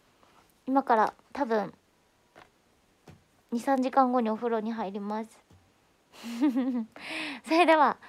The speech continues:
おやすみなさい。バイバイ。みんないつも見てくれてありがとう。あ！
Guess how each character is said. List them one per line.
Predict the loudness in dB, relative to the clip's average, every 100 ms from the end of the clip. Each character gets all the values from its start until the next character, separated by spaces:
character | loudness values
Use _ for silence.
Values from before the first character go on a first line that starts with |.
| -20 -16 2
お |
や | 4 4
す |
み | 2 0
な | -2
さ | 0 -2 -2 -4 -6
い。 | -8 -16 _ _ _ _ -8
バ | -4
イ |
バ | 0 0 0 -2 -4 -6
イ。 | -10 -18 _ _ _ _ _ _ _ _ _ _ _ _ -20 -20 -20 -10 -4
み |
ん | 2
な | 4
い | 2
つ | 0
も | -2 -2
見 | -2
て | -2
く | 0
れ | 0
て | 0
あ | 0
り |
が | 0 8
と |
う。 | 10
あ！ | 10